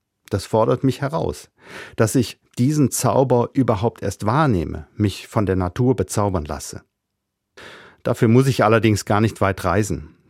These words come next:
Das kann ich, wie es im Moment ja nur möglich ist, auch um die Ecke. Beim Spaziergang durch den Wald. Ich sehe das Moos auf den Steinen und wenn ich nah rangehe,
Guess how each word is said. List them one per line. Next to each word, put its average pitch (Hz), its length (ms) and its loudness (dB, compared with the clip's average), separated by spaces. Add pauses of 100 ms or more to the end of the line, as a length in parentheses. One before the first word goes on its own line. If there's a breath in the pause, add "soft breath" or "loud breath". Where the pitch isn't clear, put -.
Das - 220 -4
kann 143 200 0
ich, - 260 0
wie 123 80 2
es 107 140 -2
im 110 80 0
Moment 104 320 2
ja 104 100 2
nur 98 120 2
möglich 123 440 2
ist, - 320 -4 (220)
auch 104 240 0
um 104 160 -2
die 117 160 0
Ecke. - 320 -10 (520 loud breath)
Beim 104 220 2
Spaziergang 104 640 -2
durch 92 160 -4
den 98 200 -2
Wald. 107 380 -4 (460)
Ich 123 140 -14
sehe 135 160 2
das 117 180 2
Moos 123 320 2
auf 107 160 -2
den 104 140 -2
Steinen 120 480 -4
und 92 320 -6
wenn 123 100 2
ich 123 160 0
nah 127 260 2
rangehe, 147 580 2